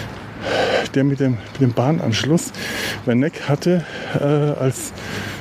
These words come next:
vor, ich weiß nicht wie vielen zig Jahren die Bahnstrecken dort verlegt wurden. Das war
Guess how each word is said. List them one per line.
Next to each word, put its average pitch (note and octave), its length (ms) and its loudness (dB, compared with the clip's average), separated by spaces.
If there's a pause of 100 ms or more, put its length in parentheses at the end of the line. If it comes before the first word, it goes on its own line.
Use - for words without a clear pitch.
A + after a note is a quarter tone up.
(340)
vor, C3 580 2 (240)
ich - 220 4
weiß A2 240 4
nicht F2+ 220 2
wie C#3+ 120 6
vielen B2+ 320 2
zig - 340 0
Jahren A2+ 380 4 (460)
die B2 80 4
Bahnstrecken A#2 720 2
dort F#2+ 160 0
verlegt G2 440 0
wurden. C#3+ 240 2
Das A2 180 -2
war G2 220 2